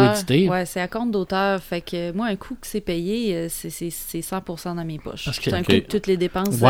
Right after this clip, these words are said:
Speaker 2: euh, initiales sont payées. Euh, mais un auteur, c'est, euh, dix pour cent ?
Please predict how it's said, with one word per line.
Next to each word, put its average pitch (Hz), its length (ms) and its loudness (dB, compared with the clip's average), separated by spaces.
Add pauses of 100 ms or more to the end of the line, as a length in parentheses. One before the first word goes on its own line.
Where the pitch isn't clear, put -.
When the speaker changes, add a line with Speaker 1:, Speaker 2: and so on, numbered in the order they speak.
Speaker 2:
euh, 175 60 6
initiales 185 500 2
sont 175 160 -4
payées. 185 400 -2 (760)
Euh, 170 760 2 (160)
mais 180 480 4
un 208 180 4
auteur, 220 600 2
c'est, 175 440 0
euh, 160 480 -2 (180)
dix 190 280 -2
pour 262 240 -6
cent ? 330 180 -6